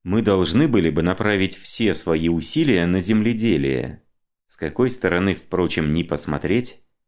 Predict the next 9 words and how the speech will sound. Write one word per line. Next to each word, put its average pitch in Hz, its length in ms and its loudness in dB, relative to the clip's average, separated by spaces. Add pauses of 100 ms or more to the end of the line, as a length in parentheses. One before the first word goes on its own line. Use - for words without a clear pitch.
(240)
наше 90 340 -2
земледелие 123 840 2 (320)
нуждается 113 640 0
в 104 80 -2
развитии. 73 720 -2 (540)
На 98 100 -2
земледельческом 127 920 2
конгрессе, 113 760 0
прошедшем 92 840 -2